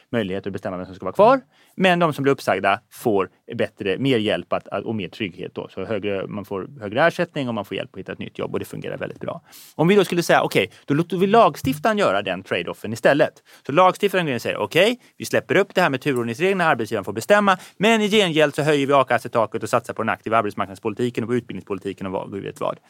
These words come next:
Ja, och så kommer nästa budgetpropp och då kan allt det där försvinna. Så att det är, och då, plus, så att, så det, det är liksom, det är en väldig skillnad genom att ha något avtal. Då finns det inom parternas ram.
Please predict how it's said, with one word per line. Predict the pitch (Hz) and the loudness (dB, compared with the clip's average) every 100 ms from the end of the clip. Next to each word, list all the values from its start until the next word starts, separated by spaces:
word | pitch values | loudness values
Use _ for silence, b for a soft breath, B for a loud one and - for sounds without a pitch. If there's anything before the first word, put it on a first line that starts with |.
| b b b b b b - | b b b b b b 2
Ja, | 131 - | 2 2
och | - 190 | 0 2
så | 233 | 4
kommer | 185 131 | 4 4
nästa | 147 143 - 120 | 2 2 2 2
budgetpropp | 117 98 95 - 113 - - _ | 2 -2 -4 -4 -4 -4 -16 _
och | 143 | -2
då | 165 | 0
kan | 175 147 | 0 4
allt | 170 196 170 - | 6 6 4 -2
det | |
där | 120 95 104 | 0 2 0
försvinna. | 131 175 185 131 - - _ _ _ b b b b | -4 -4 -4 -6 -10 -18 _ _ _ b b b b
Så | - | 0
att | 170 170 | 0 2
det | 196 | 4
är, | 202 175 165 | 6 6 2
och | 156 | 2
då, | 143 | 2
plus, | - 190 214 226 - | 2 4 4 4 0
så | 156 | 2
att, | 135 | 2
så | 180 | 2
det, | 170 196 165 | 4 4 4
det | 165 | 2
är | 196 | 2
liksom, | 180 180 | 2 0
det | 170 | 0
är | 190 | 0
en | 180 | 2
väldig | 175 226 196 226 | 4 4 2 0
skillnad | 214 131 110 | 2 2 2
genom | 123 | 0
att | 120 | 0
ha | 131 | 0
något | 123 117 - - - | -2 -2 -6 -14 -2
avtal. | 135 117 - 120 180 247 B - | 4 4 4 4 4 2 B -10
Då | - | -2
finns | 139 120 | 0 0
det | 120 | -2
inom | 104 | -2
parternas | - 98 - 90 - | 2 2 0 -8 -4
ram. | 92 156 | -2 -2